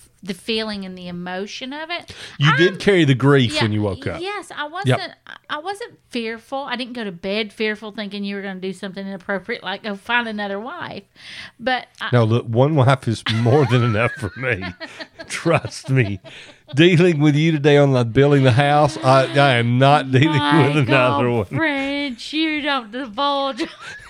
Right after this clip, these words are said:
Speaker 1: You don't divulge my weaknesses.
Speaker 2: No, I'm sorry.
Speaker 1: Anyway.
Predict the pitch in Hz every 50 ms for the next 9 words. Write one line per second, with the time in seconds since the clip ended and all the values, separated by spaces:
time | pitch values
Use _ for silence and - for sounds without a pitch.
0 | 262 - - 285 339 392 - - - 359 - - - - - - - 349 339 330
1 | 262 302 294 285 285 190 240 240 240 - 240 220 254 277 285 285 277 269 262 240
2 | - - _ - - - - - - - 214 220 220 214 214 208 226 254 233 -
3 | - 185 190 185 175 - 113 110 107 101 98 92 87 90 90 - - - - -
4 | - - - _ - 254 269 247 226 185 147 143 147